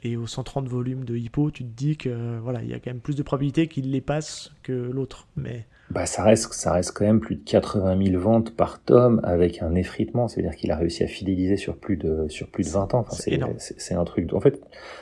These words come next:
Speaker 2: en fait, non, c'est pas vraiment plus simple, quoi. Euh, Mitsuo Adachi, c'est aussi, euh,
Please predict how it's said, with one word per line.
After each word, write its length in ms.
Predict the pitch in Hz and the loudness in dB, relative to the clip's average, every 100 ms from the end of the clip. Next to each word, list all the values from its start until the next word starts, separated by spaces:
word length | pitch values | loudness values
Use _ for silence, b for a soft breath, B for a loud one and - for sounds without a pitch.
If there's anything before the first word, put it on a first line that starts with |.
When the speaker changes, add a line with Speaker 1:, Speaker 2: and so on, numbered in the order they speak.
| - - | -14 -2
Speaker 2:
en 20 | |
fait, 140 | 147 | 2
non, 80 | 139 | 2
c'est 100 | - | 4
pas 100 | 107 | 6
vraiment 280 | 107 110 107 | 6 4 2
plus 160 | - | 0
simple, 260 | - 117 - | -2 -2 -2
quoi. 180 | - 87 B B _ 98 | -4 -6 B B _ -4
Euh, 680 | 82 85 82 82 82 82 87 | -2 2 2 2 2 2 0
Mitsuo 300 | 87 - - | -2 2 4
Adachi, 380 | 107 104 - 135 | 6 6 4 -2
c'est 160 | - | 0
aussi, 340 | 80 - 113 104 | -2 -2 0 2
euh, 380 | 87 80 80 | 4 4 2